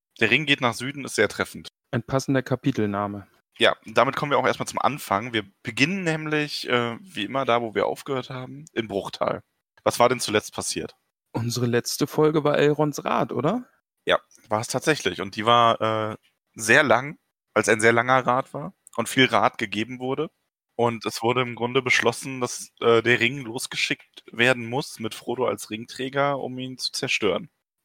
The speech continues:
Speaker 2: Genau, das ist so der Stand der Dinge und der gute Sam, mein guter Sam, wird ihn begleiten.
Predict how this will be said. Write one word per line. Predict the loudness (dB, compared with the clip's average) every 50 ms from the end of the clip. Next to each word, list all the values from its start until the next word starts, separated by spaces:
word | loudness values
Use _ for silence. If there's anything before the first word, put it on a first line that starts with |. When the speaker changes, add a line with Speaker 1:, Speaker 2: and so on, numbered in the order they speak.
| -6
Speaker 2:
Genau, | -2 0 0 2
das | 2 0 -2 -2
ist | -2
so | -2 -2
der | 0 2 2 2
Stand | 0 -2 -2 -2 -2 0 0
der | -2 0
Dinge | 0 -2 -2 0 0 0 -2 -2
und | -2 -2 -2 -4 -2 -2
der | -2 -2
gute | -2 -4 -4 -4
Sam, | -4 -2 -2 -2 -2 -2 -4 -6 -8 _ _ _ _ _ _ _
mein | -2 0 2 4 4 2 2 0
guter | 0 0 2 0 0
Sam, | 0 -2 -4 -4 -4 -6 -6 -6 -2
wird | -2 -2 -2 -2
ihn | -2 -2
begleiten. | -2 -2 -2 -4 -4 -4 -8 _ _